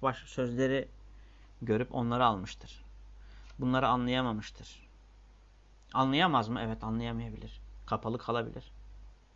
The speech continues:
Kapalı kalabilir. Öyle sahabe öyle şeyi anlamamıştır ki. Öyle sahabe öyle şeyi anlamamıştır ki. Bunlar maruf olan şeylerdir. Yani bunlar çok normaldir bir cihetten baktığında.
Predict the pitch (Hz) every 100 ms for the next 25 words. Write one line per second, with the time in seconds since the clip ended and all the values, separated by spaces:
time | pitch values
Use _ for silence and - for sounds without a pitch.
0 | - - - - - - - - - -
1 | 127 - 95 110 98 - - 208 156 -
2 | 131 123 127 127 139 139 135 131 127 143
3 | 147 190 180 - - - - - - -
4 | - - - - - - - - - -
5 | - - - - - - 135 117 113 107
6 | 104 104 113 120 - 113 101 104 104 113
7 | - 165 - - - - - - - -
8 | - 110 131 139 175 165 - 120 135 160
9 | 147 147 107 - 117 120 143 180 180 -
10 | 202 214 202 202 131 143 147 156 160 127
11 | 110 104 107 101 - 104 101 - 104 95